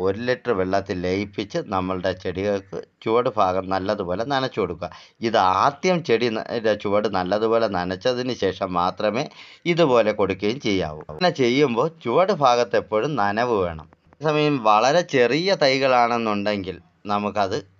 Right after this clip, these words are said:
രണ്ട് ഗ്രാമായിട്ട് വളരെ ചുരുക്കി ഒരു ലിറ്റർ വെള്ളത്തിൽ മിക്സ് ചെയ്ത് കൊടുക്കാം.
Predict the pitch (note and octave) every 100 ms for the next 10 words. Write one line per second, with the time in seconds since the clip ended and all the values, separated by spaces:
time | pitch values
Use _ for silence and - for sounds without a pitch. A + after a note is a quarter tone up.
0 | F#2+ G2 F#2+ A2 C#3 A#2+ G#2+ G#2+ G#2 G#2
1 | G2 A2+ F#2+ F#2 G2+ G2+ - F#2 E2+ G#2
2 | - C#3 G2+ F#2+ F#2 F#2 F2 F2 F#2 F#2
3 | A#2 F2+ F2+ F2 G2 F2+ G#2 C#3+ G#2+ F#2